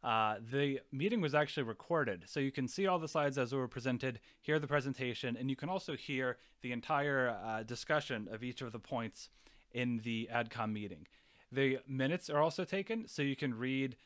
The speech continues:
basically every word that was discussed in the, the meeting. Uh, and then here in the, the webcast, you can also see the, the data presented as, as they go through it. Um, so we're gonna go through this in, in more detail later and pick out some of the salient points, but just wanted to give a quick snapshot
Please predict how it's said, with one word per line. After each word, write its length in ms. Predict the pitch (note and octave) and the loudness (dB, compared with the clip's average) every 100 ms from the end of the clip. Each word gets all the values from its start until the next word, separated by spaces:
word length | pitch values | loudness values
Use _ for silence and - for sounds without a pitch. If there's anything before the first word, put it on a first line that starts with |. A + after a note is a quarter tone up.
| - _ - | -20 _ 2
basically 360 | E3 E3+ D3+ | 2 4 4
every 220 | C3 C3+ C3 | 4 4 2
word 320 | A2+ A#2 A#2+ | 2 2 2
that 160 | A#2 | 0
was 100 | A2 | -2
discussed 600 | - A2 - B2 G#2+ - - _ _ _ | -4 -8 0 0 0 -6 -16 _ _ _
in 340 | - B2 A#2 A2+ | -2 2 2 0
the, 340 | A#2 A2+ A2 - | -2 -2 -4 -6
the 140 | A#2+ | -6
meeting. 480 | A#2 A2+ A2+ G#2 G2+ - _ _ _ | -4 -2 -4 -4 -8 -10 _ _ _
Uh, 240 | - G#2 G2+ | -2 -2 0
and 180 | A#2 B2 | -4 -2
then 260 | A#2 A2+ A2 | 0 0 -2
here 440 | - E3 C#3 C3+ | 0 4 4 2
in 140 | B2 B2 | -2 -2
the, 160 | A2+ A#2 | -2 0
the 80 | |
webcast, 440 | C3+ C3 D3 A#2+ - | 0 2 4 2 2
you 60 | |
can 100 | A#2 | -4
also 240 | G#2+ G#2 A2+ | -2 -2 -6
see 240 | - A2 | -6 -6
the, 320 | G#2 G#2 G#2 G#2 | -6 -8 -8 -10
the 100 | A#2 | -8
data 300 | G#2+ A2 G#2+ | -2 -2 -2
presented 500 | G#2+ G#2 G#2 G2+ G2+ - _ - | -4 -6 -6 -6 -8 -10 _ 0
as, 260 | A#2+ A#2 - - | 2 2 0 -4
as 240 | B2+ G#2+ | -4 -2
they 140 | A2+ | -6
go 160 | G#2+ G#2 | -4 -4
through 240 | - G2+ | -4 -8
it. 160 | F2 D#2 _ _ - - - - | -8 -10 _ _ -20 -20 -10 2
Um, 180 | A#2+ B2+ | 4 6
so 140 | F#3+ | 4
we're 80 | A3+ | 4
gonna 140 | B3 | 2
go 120 | F#3+ | 2
through 220 | F3 F#3+ F3+ | 0 0 -2
this 160 | E3 | -2
in, 160 | D#3+ C#3+ C#3+ | -4 -4 -2
in 100 | C#3 | 0
more 140 | C#3+ | 0
detail 400 | C#3 C#3+ D#3 C3 | 0 0 2 2
later 280 | A#2+ C3 F3+ | 2 2 0
and 140 | B2 | -2
pick 140 | C#3+ C3+ | -2 -2
out 160 | B2+ | -2
some 100 | C3 | -2
of 40 | A#2+ | -4
the 40 | |
salient 380 | - B2 A#2+ A#2 | 0 2 2 0
points, 260 | C3+ C#3+ | 0 0
but 100 | - | -2
just 140 | D3 G3 | -2 2
wanted 120 | F#3 | 2
to 60 | D#3 | 4
give 120 | C#3 | 2
a 40 | |
quick 220 | - E3 | 4 2
snapshot 580 | - C#3 A#2+ - B2 A2 | 4 4 4 4 2 2